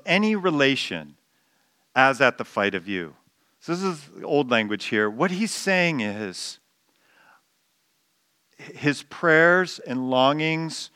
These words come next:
for this friend to know the Lord, that his fight for that has been stronger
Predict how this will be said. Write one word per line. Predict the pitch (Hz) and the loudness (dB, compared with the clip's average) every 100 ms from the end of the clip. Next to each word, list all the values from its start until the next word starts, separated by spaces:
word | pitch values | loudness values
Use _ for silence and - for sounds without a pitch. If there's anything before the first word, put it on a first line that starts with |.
| _ | _
for | - 131 | -8 -4
this | 120 131 - - - | 0 0 0 -12 -16
friend | - 139 135 143 147 139 - | -6 2 4 4 0 -6 -8
to | - | -4
know | 139 127 | 0 2
the | 123 120 | 0 -2
Lord, | 107 113 127 160 - _ _ _ _ _ _ - | 0 2 2 0 -6 _ _ _ _ _ _ -2
that | 135 | 0
his | 143 - | 0 -4
fight | - - 139 175 | -2 6 6 4
for | - 160 | 0 -2
that | 147 143 156 185 - - _ _ _ _ | 4 6 6 2 -4 -20 _ _ _ _
has | 151 131 | -2 0
been | 131 139 | 0 -2
stronger | - - - 165 180 175 120 101 95 | -4 -8 2 4 4 2 0 -2 -2